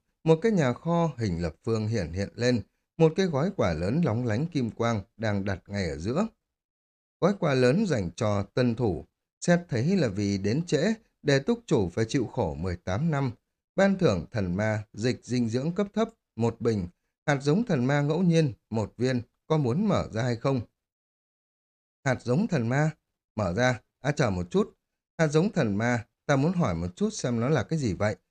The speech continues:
thực sự có thần ma hay không? Giang Thái Huyền hít sâu vào một hơi, vừa muốn mở ra, nhưng hắn lại muốn hỏi cho rõ ràng,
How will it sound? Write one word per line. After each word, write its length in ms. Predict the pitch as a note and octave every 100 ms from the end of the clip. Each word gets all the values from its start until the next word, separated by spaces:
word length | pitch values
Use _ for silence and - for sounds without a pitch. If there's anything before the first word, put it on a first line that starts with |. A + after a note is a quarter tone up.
| _ _
thực 140 | E3 D#3
sự 340 | - C#3 B2+
có 100 | F3+
thần 240 | F#3+ B2+ F#2
ma 200 | G#2+ A2+
hay 160 | B2+
không? 260 | A2 C#3 C3 - _ _ _ _ _ _ _
Giang 220 | D3+ E3 E3+
Thái 140 | G#3
Huyền 260 | E3+ C3+ B2
hít 160 | F#3 G3
sâu 280 | - D#3
vào 160 | C3 A2
một 180 | F#2 E2 -
hơi, 280 | C#3 C#3+ C3 _ -
vừa 140 | D#3
muốn 280 | D3+ F3 A#3+
mở 220 | D#3+ F2 E2
ra, 280 | A#2+ C3+ A#2+ _
nhưng 240 | F3 F#3 F3
hắn 260 | B2 D#3+
lại 160 | F3+ G#2
muốn 220 | F2+ C#3
hỏi 220 | D#3+ F2+ -
cho 160 | G2 G2
rõ 200 | A2+ F3
ràng, 260 | D3+ A2+